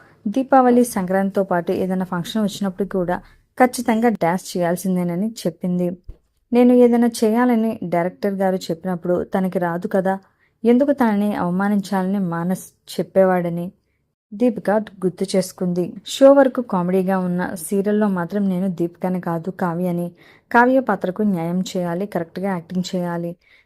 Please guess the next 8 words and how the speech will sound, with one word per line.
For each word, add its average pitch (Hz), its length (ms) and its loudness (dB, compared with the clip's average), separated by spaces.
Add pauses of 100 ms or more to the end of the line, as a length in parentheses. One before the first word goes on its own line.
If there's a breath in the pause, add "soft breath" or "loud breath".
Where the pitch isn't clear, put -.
(120)
డ్యాన్స్ 233 480 0
చేయాల్సి 190 320 2
వస్తే 175 300 0
హీరోయిన్గా 185 560 -2
పర్ఫెక్ట్గా 190 540 -6
చేయాలని" 180 500 -4
దీపిక 180 400 -4
వెల్లడించింది. 175 840 -4